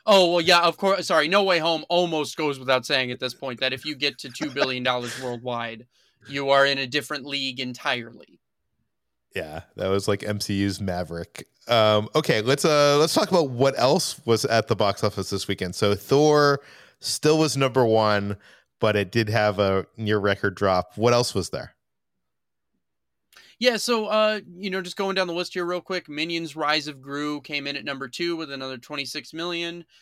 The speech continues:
Speaker 1: It is already over five hundred million worldwide in its third weekend.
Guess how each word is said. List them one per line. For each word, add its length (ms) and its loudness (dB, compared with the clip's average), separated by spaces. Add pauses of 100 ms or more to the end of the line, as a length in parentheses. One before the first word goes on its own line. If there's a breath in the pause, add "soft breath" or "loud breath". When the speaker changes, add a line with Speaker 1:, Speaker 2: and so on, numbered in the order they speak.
(140 soft breath)
Speaker 1:
It 160 -6
is 120 -4
already 300 -2
over 260 -2
five 300 -2
hundred 260 -8
million 340 -8
worldwide 580 -4
in 140 -8
its 140 -18
third 220 -6
weekend. 640 -6